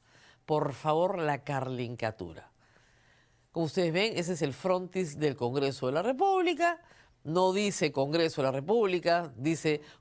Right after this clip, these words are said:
Cucardas dos. ¿De qué estamos hablando aquí?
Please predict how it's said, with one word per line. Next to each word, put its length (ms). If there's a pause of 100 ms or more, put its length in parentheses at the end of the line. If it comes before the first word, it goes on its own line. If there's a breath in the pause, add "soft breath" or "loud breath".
Cucardas 800
dos. 500 (1040 soft breath)
¿De 280
qué 340
estamos 640
hablando 720
aquí? 640